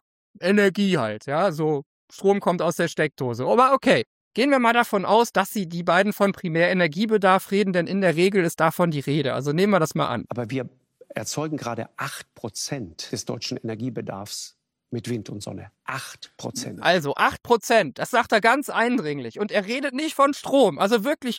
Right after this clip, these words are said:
Speaker 1: Strom auf keinen Fall. Strom ist scheiße, wollen wir nicht, ja? Nein, er, er will natürlich darauf hinaus, er redet von der kompletten Energie und das ist wichtig, das meint er. Jetzt ist das Ding aber, diese acht Prozent, die er da sagt und wie er es sagt, das ist hochgradig irreführend. Warum?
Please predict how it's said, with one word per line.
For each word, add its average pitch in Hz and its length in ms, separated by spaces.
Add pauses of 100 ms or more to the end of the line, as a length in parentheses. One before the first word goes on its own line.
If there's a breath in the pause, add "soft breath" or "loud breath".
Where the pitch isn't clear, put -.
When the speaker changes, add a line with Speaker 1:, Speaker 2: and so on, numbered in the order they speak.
(120)
Speaker 1:
Strom 269 440
auf 220 160
keinen 262 340
Fall. 202 300
Strom 262 320
ist 233 120
scheiße, 196 540
wollen 202 180
wir 143 120
nicht, 117 240
ja? 180 160 (320)
Nein, 170 240
er, 165 120
er 185 240
will 220 120
natürlich 226 340
darauf 190 380
hinaus, 196 400
er 180 100
redet 214 220
von 202 160
der 190 100
kompletten 196 500
Energie 165 460
und 208 80
das 170 180
ist 165 160
wichtig, 180 360
das 160 180
meint 147 300
er. 104 80 (480)
Jetzt - 120
ist 285 140
das 214 200
Ding 294 220
aber, 190 200
diese 185 240
acht 269 180
Prozent, 302 520
die 233 100
er 175 120
da 156 140
sagt 147 380
und 151 120
wie 247 140
er 233 160
es - 140
sagt, 170 320
das 170 160
ist 185 200
hochgradig 233 680
irreführend. 190 640
Warum? 208 360